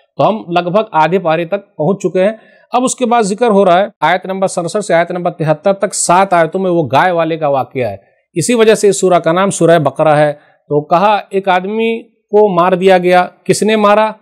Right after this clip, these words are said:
तो मूसा अलैहिस्सलातु वस्सलाम ने कहा गाय ज़बह कर लो और उसका एक टुकड़ा मारो, वो आदमी जिंदा होकर बता देगा। सूरह बकरा के अंदर पांच जगह पे आया है कि अल्लाह ताला ने मुर्दे को जिंदा किया, फिर दोबारा अल्लाह ने मौत दे दी।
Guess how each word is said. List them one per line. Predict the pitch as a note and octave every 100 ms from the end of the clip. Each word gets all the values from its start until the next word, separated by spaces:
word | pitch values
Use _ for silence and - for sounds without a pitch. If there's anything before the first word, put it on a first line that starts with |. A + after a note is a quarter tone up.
| -
तो |
मूसा | C3 D3+
अलैहिस्सलातु | F3 F#3 F#3 F3 F3+
वस्सलाम | F3 F3 E3+ F3
ने | F3+
कहा | F3 F3+ F3+ - _ -
गाय | C3+ F3+
ज़बह | G3 G3+ A3
कर | F#3+ A3
लो | A#3+ C#3+ -
और | D3+
उसका | F3 - F3+
एक | F3 -
टुकड़ा | E3+ F#3+
मारो, | G3 G3+ A3+ D3+
वो | C3
आदमी | D3+ E3 F#3
जिंदा | D#3 D#3+ F3
होकर | D#3+ F3
बता | F#3+ F3 G3
देगा। | D3 A#2+ G2 - _ _ _ _
सूरह | - G3+ A3
बकरा | G#3 A3+ A#3+
के | A#3
अंदर | G#3 G#3 A3+
पांच | A3 - F#3+ A#3
जगह | G#3+ G#3+ G#3
पे | F#3+ G3
आया | F3 F#3+
है | F#3 G3+
कि | -
अल्लाह | E3 F3 F#3
ताला | F3+ F3+
ने | G3
मुर्दे | E3+ E3 E3 G#3
को | G#3 A3
जिंदा | D3+ F3+ G#3
किया, | G3+ A#3
फिर | A3+ F#3+
दोबारा | F3 E3+ F#3+
अल्लाह | E3+ E3+
ने | F#3
मौत | F#3+ D#3
दे | D3+ D3+
दी। | D3+